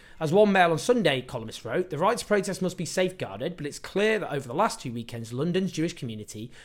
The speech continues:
has felt directly intimidated by the Gaza demonstrations. That's it now. The point's been made. There should be no further demos allowed for the s-, foreseeable future." Now, as Aaron Keller, a Jewish peace activist I know, wrote in response, "I marched yesterday with a Jewish bloc,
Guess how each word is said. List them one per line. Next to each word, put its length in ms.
has 160
felt 160
directly 420
intimidated 560
by 80
the 80
Gaza 380
demonstrations. 1200
That's 300
it 180
now. 280
The 80
point's 280
been 220
made. 320
There 80
should 160
be 60
no 340
further 320
demos 360
allowed 280
for 80
the 80
s-, 180
foreseeable 440
future." 440
Now, 100
as 140
Aaron 300
Keller, 400
a 80
Jewish 240
peace 240
activist 340
I 60
know, 140
wrote 200
in 80
response, 380
"I 100
marched 360
yesterday 440
with 140
a 60
Jewish 360
bloc, 560